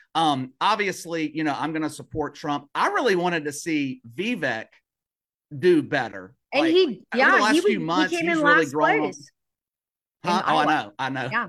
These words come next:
Speaker 1: <laughs> I know, I know.
Speaker 2: I was
Speaker 1: And, you know, there was a
Speaker 2: actually, I
Speaker 1: lot
Speaker 2: was
Speaker 1: of
Speaker 2: actually shocked to see DeSantis came in
Speaker 1: In second?
Speaker 2: the second place that he did. I was, I was not expecting that. So good for him.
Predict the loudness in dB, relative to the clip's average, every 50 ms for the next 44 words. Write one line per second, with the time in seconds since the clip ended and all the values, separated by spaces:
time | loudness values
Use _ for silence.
0 | -10 -16 -20 _ -12 -8 -6 -4 -6 -6 -6 -6 -8 -8 -8 -10 -10 -10 -8 -6
1 | -6 -6 -6 -8 -2 0 0 0 2 0 0 0 2 2 2 2 2 0 0 0
2 | -2 -2 0 2 2 2 2 0 -2 -2 -4 -8 -10 -4 0 2 2 2 2 -2
3 | -8 -10 -8 -8 -6 -6 -6 -6 -8 -6 -4 -2 -2 -2 -2 -4 -6 -6 -6 -12
4 | -16 -20 _ _ _ _ _ _ _ _ _ _ _ _ 2 2 2 4 2 -2
5 | -2 -2 -4 -4 -6 -6 -6 -6 -4 -4 -6 -6 -8 -14 -16 -6 -6 -4 -4 -4
6 | -2 0 -2 -2 0 0 -2 -2 0 0 2 2 2 0 0 -2 -4 -8 -10 -12
7 | _ -6 -4 -4 -4 -6 -8 -10 -10 -12 -18 -14 -4 -4 -4 -4 -4 -10 -12 -12
8 | -14 -14 -14 -14 -12 -12 -12 -12 -12 -14 -14 -14 -14 -16